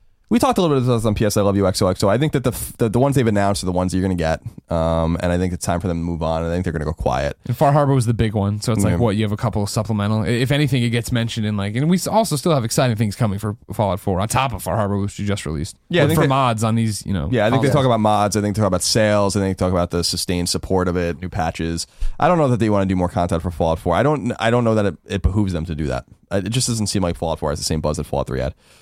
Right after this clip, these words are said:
Speaker 1: So, uh, I mean, it has a substantial buzz. It's a fucking massive game, but, you know, contextually speaking, I don't, I don't know that it's worth it for the new, to do that. And Fallout three had five pieces of D L C, including one, only one Far Harbor type piece of D L C, which was, um, Point Lookout. So,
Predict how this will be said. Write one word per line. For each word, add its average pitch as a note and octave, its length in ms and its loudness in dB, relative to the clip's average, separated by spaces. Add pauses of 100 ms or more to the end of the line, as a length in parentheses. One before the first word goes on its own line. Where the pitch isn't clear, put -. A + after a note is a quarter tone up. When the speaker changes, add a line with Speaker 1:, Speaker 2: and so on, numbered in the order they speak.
(240)
Speaker 1:
So, F#2 480 2 (240)
uh, G2+ 100 2
I F2+ 80 0
mean, B2 100 2
it A#2 40 2
has A2+ 120 0
a - 40 0
substantial F3+ 440 0
buzz. F#2+ 100 0
It's - 80 -8
a F#2+ 60 -2
fucking G2 280 -2
massive E2 320 -2
game, F2 220 0
but, D#2+ 160 -4
you A2 80 -2
know, D#2+ 160 0 (400)
contextually G2+ 460 -2
speaking, E2 320 -4
I D#2+ 60 -2
don't, D#2 120 -4
I F2 80 -2
don't F2 160 0
know D#2+ 100 0
that D#2 120 0
it's E2+ 120 -4
worth F2 160 -2
it E2+ 40 -6
for G2 100 -6
the G2+ 80 0
new, C#3 140 0
to C3 160 -4
do - 260 -2
that. C3+ 140 4
And G#2+ 100 -2
Fallout D3 260 2
three B2+ 200 2
had F#2+ 160 2
five G#2 260 0
pieces - 240 -4
of D2+ 80 -8
D D#2 80 -6
L C2+ 100 -4
C, - 140 -4
including E2 300 -2
one, E2 100 0
only D#2+ 160 -2
one E2+ 280 -2
Far E2+ 240 -2
Harbor D#2+ 260 -2
type - 220 -8
piece - 200 -10
of D2 60 -10
D D2 80 -10
L C#2 100 -6
C, - 140 -6
which - 160 -6
was, D2+ 160 -4 (420)
um, C#2 160 -4
Point F2+ 220 2
Lookout. D2+ 320 -2
So, E2+ 260 0